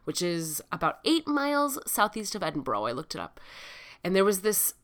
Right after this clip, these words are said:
this particular area of the country was where much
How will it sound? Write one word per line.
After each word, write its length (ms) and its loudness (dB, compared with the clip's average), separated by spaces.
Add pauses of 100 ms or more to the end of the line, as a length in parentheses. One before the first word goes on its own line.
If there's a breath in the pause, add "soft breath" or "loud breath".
(440)
this 400 4 (100)
particular 600 0
area 280 2
of 140 -4
the 80 -4
country 720 -6 (1040 soft breath)
was 280 4 (640)
where 360 4
much 800 6